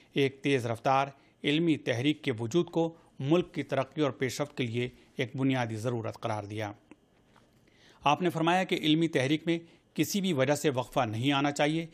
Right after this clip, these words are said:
اس لیے کہ کسی بھی طرح کا وقفہ ہمیں پیچھے کی طرف لے جا سکتا ہے۔ قائد انقلاب اسلامی آیت اللہ العظمہ سید علی خامنئی نے فرمایا ہے کہ ایران کو داعش مخالف اتحاد پر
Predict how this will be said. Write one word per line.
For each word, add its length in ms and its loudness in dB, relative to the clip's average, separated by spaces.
اس 180 -4
لیے 160 2
کہ 120 -2
کسی 300 -2
بھی 120 -2
طرح 220 0
کا 120 -4
وقفہ 300 0
ہمیں 280 -2
پیچھے 300 -2
کی 120 -4
طرف 200 -4
لے 200 2
جا 180 0
سکتا 320 -10
ہے۔ 140 -10
قائد 260 4
انقلاب 380 2
اسلامی 420 0
آیت 260 0
اللہ 140 -2
العظمہ 340 0
سید 220 0
علی 120 2
خامنئی 400 0
نے 80 2
فرمایا 420 0
ہے 120 0
کہ 100 -4
ایران 460 0
کو 320 -2
داعش 420 -2
مخالف 420 0
اتحاد 460 -2
پر 140 2